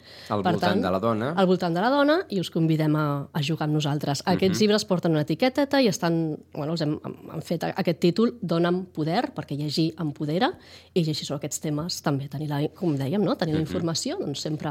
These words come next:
Speaker 2: empodera. Dona'm poder.
Speaker 1: Dona'm poder. Doncs aquesta, eh, proposta curiosa, eh, que ha pensat la, la biblioteca també en el marc de les celebracions del Dia de la Dona.
Speaker 2: Mhm. I també volíem, no recordar, bueno, explicar que de cara al mes d'abril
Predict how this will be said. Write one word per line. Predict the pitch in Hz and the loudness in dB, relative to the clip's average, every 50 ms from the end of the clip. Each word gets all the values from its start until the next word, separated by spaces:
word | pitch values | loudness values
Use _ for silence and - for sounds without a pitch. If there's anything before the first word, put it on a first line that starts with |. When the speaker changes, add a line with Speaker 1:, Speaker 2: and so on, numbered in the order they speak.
| 143 - | -4 0
Speaker 2:
empodera. | - 180 175 - - 165 135 131 139 - - - - | 2 2 2 2 2 0 0 0 -2 -6 -8 -10 0
Dona'm | 175 160 190 196 202 208 214 233 247 - - _ | 2 4 6 6 6 6 4 2 -2 -4 -6 _
poder. | - 180 139 139 139 - - - _ - | 0 0 0 0 -4 -8 -12 -16 _ -4
Speaker 1:
Dona'm | 95 110 120 117 107 95 | -2 -2 -2 -2 -2 -4
poder. | 87 - 101 87 76 78 78 - - - | -6 -10 -12 -12 -12 -14 -16 -16 -14 -10
Doncs | 92 90 92 85 87 | -8 -6 -6 -6 -6
aquesta, | 85 - 90 82 - - 92 90 87 87 87 - - 107 | -8 -8 -8 -6 -4 -2 -2 -2 -2 -4 -6 -8 -6 -6
eh, | 95 92 87 82 - | -4 -4 -4 -6 -6
proposta | - 123 - 123 127 123 - - - 123 131 143 139 123 - - | -6 -6 -4 -4 -4 -4 -4 -2 -2 -2 -2 -2 -4 -10 -6 -2
curiosa, | - 139 135 131 127 120 113 - 98 107 117 - - - - - - - - - - - | 0 2 4 4 4 4 4 2 0 -2 -4 -4 -8 -14 -20 -20 -20 -20 -20 -20 -12 -8
eh, | 92 92 90 87 - | -6 -6 -4 -6 -4
que | - 98 | -4 -4
ha | 90 | -4
pensat | - 95 92 - 98 90 - 92 | -2 -4 -4 -4 -4 -4 -4 -2
la, | 90 90 87 87 | -2 0 0 0
la | 87 95 | 0 0
biblioteca | 92 101 127 123 117 98 101 98 - 123 95 | 0 0 0 0 0 0 0 0 0 -2 -4
també | - 95 90 87 85 98 107 127 151 123 92 80 | -4 -4 -6 -4 -2 0 0 0 0 -4 -6 -8
en | 90 87 | -6 -6
el | 80 80 80 | -4 -4 -4
marc | 85 90 92 90 85 | -2 -2 -2 -2 -2
de | 95 | -4
les | 85 85 | -4 -4
celebracions | - 98 95 90 90 92 - 87 85 78 | -2 -2 -2 -4 -4 -6 -6 -8 -6 -6
del | 82 78 | -6 -6
Dia | 80 80 71 65 | -6 -6 -6 -8
de | 62 | -10
la | - | -12
Dona. | - - - - - | -14 -16 -12 -4 -2
Speaker 2:
Mhm. | 208 185 165 202 285 - - - - - - - - - - - - - - - - _ _ - | 0 0 0 -2 -4 -6 -8 -16 -20 -20 -20 -20 -20 -20 -20 -20 -20 -20 -20 -20 -20 _ _ 2
I | 269 269 262 | 4 4 6
també | 262 254 269 | 6 6 6
volíem, | 285 302 302 285 277 262 247 240 226 220 208 202 202 196 185 175 175 165 160 - - - | 6 6 6 6 6 6 6 6 6 6 6 8 8 6 6 6 4 4 2 0 0 2
no | 190 202 208 | 4 4 4
recordar, | 196 190 180 - 165 151 160 220 | 4 2 0 0 -2 0 0 2
bueno, | 240 202 185 180 | 4 4 4 4
explicar | 175 - - - 165 - - 262 262 254 262 254 | 2 -2 -2 -2 0 2 4 4 4 4 2 2
que | - 202 | 2 4
de | 185 180 175 - | 4 4 2 0
cara | - 185 202 233 | 0 0 2 2
al | 247 247 | 4 4
mes | 247 240 226 214 190 | 4 4 4 4 2
d'abril | 196 175 165 170 226 262 247 226 233 285 - | 2 0 2 2 4 4 4 4 2 0 -4